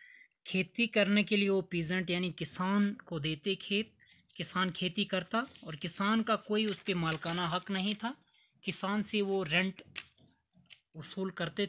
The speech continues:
थे, उसकी कमाई में से रेवेन्यू चुकाया जाता था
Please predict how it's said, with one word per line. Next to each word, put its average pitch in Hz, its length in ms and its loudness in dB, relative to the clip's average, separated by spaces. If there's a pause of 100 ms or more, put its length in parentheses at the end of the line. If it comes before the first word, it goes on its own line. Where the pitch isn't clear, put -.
थे, 269 280 -6 (340)
उसकी 220 200 -2
कमाई 180 480 2
में 214 160 4
से 226 280 4 (320)
रेवेन्यू 170 420 2
चुकाया 185 560 2
जाता 170 360 0
था 240 300 -2